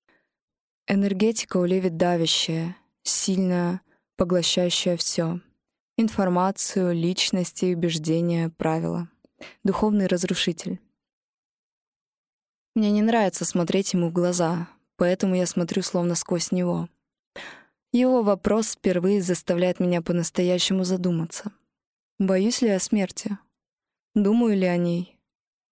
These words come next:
В какой-то момент ко мне приходит осознание, что даже смерть Джера не повлияла на моё сознание так, как должна была. Боюсь ли я вообще чего-либо?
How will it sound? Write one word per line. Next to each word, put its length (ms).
В 60
какой-то 460
момент 360
ко 140
мне 160
приходит 540
осознание, 680
что 240
даже 380
смерть 380
Джера 340
не 160
повлияла 560
на 140
моё 160
сознание 560
так, 360
как 180
должна 400
была. 340
Боюсь 460
ли 80
я 140
вообще 400
чего-либо? 800